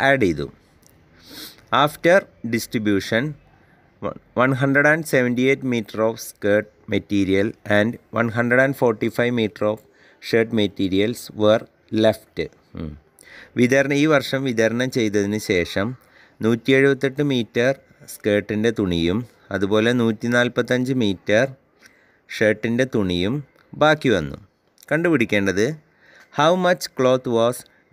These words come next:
distributed this year. ഈ വർഷം എത്ര തുണിയാണ് കൊടുത്തത് എന്നാണ് നമുക്ക് കണ്ടുപിടിക്കേണ്ടത്. അതിന് താഴെ ഒരു കാര്യം എഴുതിയിട്ടുണ്ട്.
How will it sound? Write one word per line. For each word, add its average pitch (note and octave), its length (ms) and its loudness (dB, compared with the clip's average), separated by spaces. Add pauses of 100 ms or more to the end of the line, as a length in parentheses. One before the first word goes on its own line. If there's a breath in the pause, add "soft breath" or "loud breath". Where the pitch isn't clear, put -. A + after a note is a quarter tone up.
distributed G#2 680 -2 (180)
this A#2 140 -2 (180)
year. D#2 180 0 (500)
ഈ - 20 2 (140)
വർഷം A2+ 360 0 (280)
എത്ര - 260 -4 (420)
തുണിയാണ് F#2 600 -2
കൊടുത്തത് F2+ 440 -2 (120)
എന്നാണ് F2 360 -2
നമുക്ക് F2+ 300 -8
കണ്ടുപിടിക്കേണ്ടത്. G#2+ 720 0 (540 loud breath)
അതിന് C3+ 240 2
താഴെ C3+ 240 4
ഒരു C3+ 140 0
കാര്യം B2+ 260 4
എഴുതിയിട്ടുണ്ട്. G2 500 -2